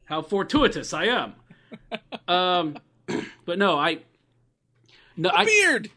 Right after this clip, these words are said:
Speaker 2: That's it! I can cover my face with a beard! <laughs> Oh, yes.
Speaker 1: And you could not.
Speaker 2: Oh, dick. <laughs>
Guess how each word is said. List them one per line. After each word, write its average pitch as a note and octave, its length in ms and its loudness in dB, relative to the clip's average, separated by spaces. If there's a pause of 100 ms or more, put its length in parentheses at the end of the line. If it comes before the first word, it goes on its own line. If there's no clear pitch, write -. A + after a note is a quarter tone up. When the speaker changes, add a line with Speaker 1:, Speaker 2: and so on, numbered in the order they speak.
Speaker 2:
That's - 240 -2
it! F#4 300 -2 (140)
I - 60 -4
can C#4 160 -4
cover A3 280 -4
my C#4 140 2
face - 340 -2
with F4+ 100 -4
a C#5+ 80 6 (400)
beard! C4+ 140 -6 (1040)
<laughs> C#4+ 1600 6
Oh, D4+ 520 4
yes. E3+ 460 -6
Speaker 1:
And F3 220 4
you F#3+ 320 4
could F3 200 0
not. B2 340 -2 (920)
Speaker 2:
Oh, F#4 340 -14 (140)
dick. - 260 -12
<laughs> - 20 -14